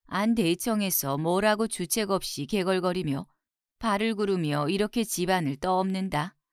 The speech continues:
가만히 눈치를 살펴보니 내가 오기 전에도 몇 번 이런 북새가 있는 듯 싶고 암만 하여도 나 자신 헐없이 도깨비에게 홀린 듯 싶어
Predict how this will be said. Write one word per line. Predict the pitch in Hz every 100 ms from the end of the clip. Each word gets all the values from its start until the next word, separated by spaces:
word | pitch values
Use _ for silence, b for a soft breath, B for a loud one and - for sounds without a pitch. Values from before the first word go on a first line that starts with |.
| _ _ _ _ _ _
가만히 | 226 220 240 254
눈치를 | 226 180 190 233 240
살펴보니 | 254 226 247 220 190 165 143 196 _ _ _ _ _
내가 | - 196 202 226
오기 | 175 185 208
전에도 | 208 185 165 143
몇 | 143 165 180
번 | 214 226
이런 | 151 165 202 208
북새가 | 165 - 208 196
있는 | 190 156 185
듯 | 185
싶고 | 185 - - - 135 - _ _ _ _
암만 | - 170 190 202 208
하여도 | 185 175 151 147 185 _ _ _ _ _
나 | - 196 202
자신 | 226 170 - 202
헐없이 | 262 240 226 - - 147
도깨비에게 | 151 202 - 220 185 160 135
홀린 | 131 247 220 202
듯 | 196
싶어 | - 175 - 139